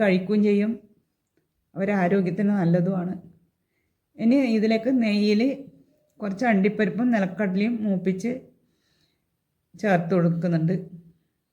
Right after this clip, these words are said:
കുറച്ച് പാത്രത്തിൽ നിന്ന് വിട്ട് വരുന്നുണ്ട്. മുഴുവനായി പാത്രത്തിൽ നിന്ന് നല്ല പോലെ വിട്ട് വരണം. ആ സമയത്താണിത് മാറ്റി വെക്കേണ്ടത്.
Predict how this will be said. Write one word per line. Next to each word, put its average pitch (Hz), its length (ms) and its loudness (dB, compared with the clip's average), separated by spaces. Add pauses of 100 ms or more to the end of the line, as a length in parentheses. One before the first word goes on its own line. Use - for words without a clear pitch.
(1800)
കുറച്ച് 208 380 -2
പാത്രത്തിൽ 214 380 0
നിന്ന് 233 180 4
വിട്ട് 175 220 0
വരുന്നുണ്ട്. 180 440 2 (1400)
മുഴുവനായി 208 500 2
പാത്രത്തിൽ 202 420 -2
നിന്ന് 220 120 0 (100)
നല്ല 190 300 2
പോലെ 202 260 0
വിട്ട് 170 280 -4
വരണം. 190 340 0
ആ - 20 2 (140)
സമയത്താണിത് 185 600 0 (640)
മാറ്റി 170 300 -2
വെക്കേണ്ടത്. 170 420 -2